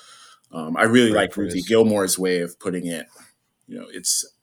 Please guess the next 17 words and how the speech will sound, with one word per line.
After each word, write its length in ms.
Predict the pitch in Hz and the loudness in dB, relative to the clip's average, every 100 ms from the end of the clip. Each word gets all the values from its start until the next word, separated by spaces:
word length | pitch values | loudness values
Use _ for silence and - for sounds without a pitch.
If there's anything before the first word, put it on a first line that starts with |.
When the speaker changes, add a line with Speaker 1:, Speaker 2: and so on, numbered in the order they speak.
| - 104 | -20 -4
Speaker 1:
differential 480 | 127 117 107 110 | -2 2 0 -2
distribution 760 | 101 104 - 95 101 98 104 92 | -6 -6 -6 -8 -8 -8 -6 -6
of 160 | 90 85 | -8 -8
vulnerability 880 | 87 101 98 95 92 92 95 98 95 | -6 -4 -4 -6 -4 -4 -4 -8 -10
to 140 | 92 | -14
premature 500 | - 95 87 - 82 | -10 -10 -10 -10 -12
death. 520 | 80 104 117 - - _ _ _ _ | -6 -4 -6 -10 -20 _ _ _ _
That's 140 | - | -16
how 120 | 85 76 | -14 -12
she 200 | 92 95 | -10 -10
Speaker 2:
Mm-hmm. 80 | |
Speaker 1:
puts 200 | 98 92 98 | -10 -8 -6
it. 180 | 98 - - - - - - _ | -6 -8 -20 -18 -16 -16 -20 _
Um, 420 | 92 87 80 80 80 | -8 -6 -8 -10 -6
but 300 | 90 90 - _ _ - | -4 -4 -8 _ _ 0
differential 520 | 131 123 113 117 107 | 2 4 2 2 -2
distribution, 760 | 107 98 101 92 101 95 - | -2 -4 -4 -4 -4 -6 -10